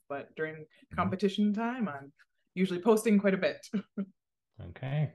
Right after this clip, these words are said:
Speaker 2: there we go. So T Fitty on Instagram. Well, we appreciate you coming onto the podcast.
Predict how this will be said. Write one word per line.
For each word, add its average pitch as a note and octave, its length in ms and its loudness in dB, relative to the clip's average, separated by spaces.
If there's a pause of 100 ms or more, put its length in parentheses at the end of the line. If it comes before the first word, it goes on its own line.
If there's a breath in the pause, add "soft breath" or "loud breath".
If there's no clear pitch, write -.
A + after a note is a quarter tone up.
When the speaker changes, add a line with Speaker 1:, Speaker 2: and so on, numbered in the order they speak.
Speaker 2:
there F2 180 -4
we F#2+ 100 -4
go. C#3 280 4
So - 160 -4
T A2 220 2
Fitty G#2+ 200 6
on G#2 160 4
Instagram. A#2 640 2 (300 loud breath)
Well, G2 160 6
we A2+ 200 6
appreciate A#2+ 720 2
you A2 120 -2
coming A2+ 480 2
onto G2+ 240 0
the F#2 80 -8
podcast. G#2+ 540 2